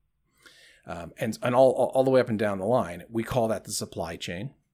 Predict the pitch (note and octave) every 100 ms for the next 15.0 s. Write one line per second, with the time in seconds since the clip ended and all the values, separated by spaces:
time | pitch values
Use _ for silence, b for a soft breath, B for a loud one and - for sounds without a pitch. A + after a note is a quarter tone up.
0 | B B B B B - F#2 F#2 - A#2+
1 | G#2 A2 A2 A2 A2 F2+ G#2+ G#2 - G#2+
2 | G#2 F#2+ _ _ - A2+ C3 D3 B2+ A#2+
3 | G#2+ G#2 G2+ F#2 - - - C#3 D#3 -
4 | B2 B2 - - G#2+ - A2+ G2+ F#2+ F#2+
5 | F#2 F#2 - B B B B - G2 -
6 | G2 F#2+ F#2+ - G2 F2+ F2 - G#2 -
7 | - C3+ C#3 A#2+ A#2+ G#2 F#2 F2+ F2+ E2+
8 | G2 F2+ E2+ G#2 A#2 A2 A2+ - - F2
9 | E2 D#2+ E2 D#2+ - - F2+ F2 F#2 F#2+
10 | G#2+ A2+ A2 G#2+ G2+ - b b b -
11 | C3+ - B2+ A2+ A#2+ G2+ F#2+ - C3 A2+
12 | D#2 D#2 F#2+ A2+ - - - G2+ G2 -
13 | F#2+ F2+ E2+ - - D2 G#2 F2+ F2 -
14 | - F#2+ G2 G#2 E2+ D#2+ D#2 D2+ E2+ G#2+